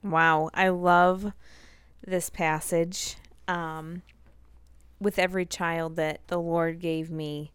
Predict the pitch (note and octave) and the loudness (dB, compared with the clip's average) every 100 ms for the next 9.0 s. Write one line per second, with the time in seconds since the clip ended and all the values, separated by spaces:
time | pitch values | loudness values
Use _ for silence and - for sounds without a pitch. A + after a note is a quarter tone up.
0 | - - - - - - F3+ - F3+ E3+ | -20 -20 -20 -20 -10 -2 -2 -2 -2 -2
1 | - F3 E3+ E3 E3+ E3 D#3+ D#3+ D#3+ D#3+ | -4 -6 -6 -4 -4 -2 -2 -4 -4 -6
2 | - D3+ D3+ F3 D#3+ - D#3+ D3+ D#3 E3 | -4 -4 -4 -6 -8 -8 -6 -6 -8 -10
3 | - - - - - G3 D#3+ D#3 - F#3+ | -14 -20 -20 -20 -12 -4 -4 -4 -8 -8
4 | D#3+ D3+ F3+ G3 - - - - G3+ A3 | -6 -8 -8 -10 -12 -20 -20 -4 -2 0
5 | - G3+ G3+ F#3+ F3 E3+ - - _ - | 2 2 2 0 0 -4 -16 -20 _ -12
6 | F#3 F3+ - E3 E3+ E3 E3 D3+ D#3 D#3 | -6 -4 2 2 0 -6 -2 -2 -2 -6
7 | D3+ D3 D#3+ D#3 D#3 D3 D#3 - - - | -10 -6 -4 -4 -6 -6 -10 -14 -10 -10
8 | - D#3+ D#3 D#3+ D#3+ D#3 D3+ E3+ - - | -6 -4 -4 -4 -4 -4 -4 -8 -10 -12